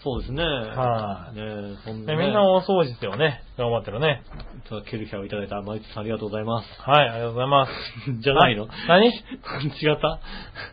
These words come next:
Speaker 2: あー。
Speaker 1: ケルヒャーをくれたのはマイチさんかなと思ってね。
Speaker 2: はい。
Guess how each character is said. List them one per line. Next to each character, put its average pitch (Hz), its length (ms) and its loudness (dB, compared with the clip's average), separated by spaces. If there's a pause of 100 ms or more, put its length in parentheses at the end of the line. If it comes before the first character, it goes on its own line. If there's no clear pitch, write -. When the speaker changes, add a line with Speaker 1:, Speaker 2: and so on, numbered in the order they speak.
(240)
Speaker 2:
あ 156 760 12
ー。 139 40 12
Speaker 1:
ケ 127 80 12
ル 127 40 12
ヒ 123 60 12
ャ 127 40 12
ー 120 120 10
を 110 80 2
く 139 100 2
れ 127 60 2
た 131 80 2
の 120 80 2
は 113 40 0
マ 127 120 4
イ 156 60 4
チ 151 100 0
さ 123 80 -2
ん 110 40 -2
か 107 100 0
な 110 80 0
と 110 60 -6
思 101 60 -6
っ - 0 -
て 165 60 8
ね。 165 60 12
Speaker 2:
は 135 120 8
い。 - 80 -8